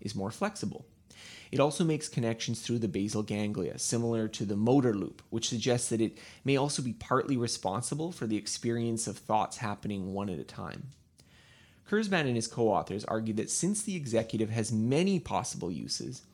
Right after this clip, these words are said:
it would be adaptive to have a system that ensures it is being applied only to the most valuable activities. This experience of the cost and benefits of using this flexible resource would manifest itself as effort.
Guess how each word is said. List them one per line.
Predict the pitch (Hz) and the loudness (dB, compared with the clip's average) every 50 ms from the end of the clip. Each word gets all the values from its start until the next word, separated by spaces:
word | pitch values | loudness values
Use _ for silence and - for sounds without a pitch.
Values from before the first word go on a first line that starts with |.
| - _ - - | -20 _ -6 -2
it | 147 - 139 | 0 2 2
would | 143 113 | 2 4
be | 117 123 123 | 6 6 6
adaptive | 107 - - 104 113 135 156 165 - 175 165 160 | 6 4 2 2 2 2 0 0 -2 -4 -2 -2
to | - 147 | 0 0
have | 143 143 143 | 0 0 -2
a | |
system | 143 - - 113 107 - - 104 107 110 | -2 -2 -2 -4 -4 -2 -2 -2 0 2
that | 110 110 | 2 2
ensures | 113 113 113 113 - - - 123 131 143 147 147 139 | 2 2 0 0 -2 0 0 0 2 2 2 0 0
it | 143 139 | 0 0
is | 139 123 | 0 0
being | 110 120 113 110 113 | 0 0 0 2 0
applied | 113 110 - - 104 104 90 - 101 101 101 - - - - - - - | 0 -2 -2 -2 -2 0 0 0 -2 -4 -4 -8 -14 -20 -20 -20 -10 -4
only | - 113 117 113 113 | 0 2 2 2 2
to | 110 - 110 | 2 2 2
the | 107 | 2
most | 104 98 104 113 - | 2 2 0 -2 -2
valuable | - - 90 90 92 113 113 - - - | -4 -2 -2 -2 -2 -4 -6 -6 -6 -6
activities. | - - - - - 98 - - - - - - - - - _ _ _ _ - - - - - - - | -6 -8 -8 -8 -8 -6 -6 -8 -10 -10 -12 -14 -18 -20 -20 _ _ _ _ -20 -18 -18 -16 -16 -6 0
This | - 139 139 - | 2 4 4 4
experience | 165 - - - - - 175 180 185 185 175 170 165 156 - - | 2 0 -2 -2 0 2 2 4 4 4 2 2 2 0 -2 0
of | - - 120 113 117 | 0 0 0 2 0
the | 120 117 110 | 0 0 0
cost | - - - - 120 127 131 143 - - - - - | -2 -4 -6 -4 -2 0 0 0 -2 -2 -6 -6 -4
and | - 117 110 107 95 | -2 -2 0 0 0
benefits | 107 117 143 156 147 - - - - - - - - - | 0 0 0 0 -2 -4 -6 -8 -10 -8 -8 -8 -6 -6
of | 117 107 | -4 -2
using | 110 113 131 147 151 143 131 131 120 120 120 113 | 0 0 2 2 2 2 2 0 0 2 2 2
this | 113 113 - | 2 0 0
flexible | - - 127 117 120 - - 110 107 107 104 | -2 -2 -2 -2 -2 -2 -2 -2 0 0 0
resource | 110 139 170 190 147 127 - 82 - 123 123 - - - - - - - - - | 0 0 0 -2 -2 -4 -4 -4 -6 -6 -8 -10 -14 -18 -20 -20 -20 -20 -14 -4
would | - 131 123 | 0 0 2
manifest | 113 110 110 110 107 113 117 117 - 120 120 - - | 2 2 2 2 2 0 0 0 0 -2 -2 -2 -2
itself | 123 - - - - - - 123 - - - - - - - - - - - | -4 -2 -2 -2 -2 -2 -4 -6 -8 -14 -20 -20 -20 -20 -20 -20 -20 -16 -8
as | - - - - - | -6 -6 -6 -4 -4
effort. | - 110 - - - - - | -4 -4 -4 -6 -10 -12 -12